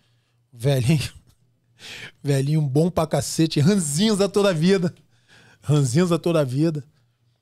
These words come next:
Mas excelente aí pra ensinar qualquer um que tá chegando. Tenha paciência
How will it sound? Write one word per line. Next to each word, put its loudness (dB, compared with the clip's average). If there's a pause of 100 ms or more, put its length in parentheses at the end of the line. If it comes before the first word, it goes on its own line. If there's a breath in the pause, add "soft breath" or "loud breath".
(360)
Mas -2
excelente 0
aí 0
pra -2
ensinar -4
qualquer -6
um -6
que -20
tá -2
chegando. -4
Tenha -10
paciência -4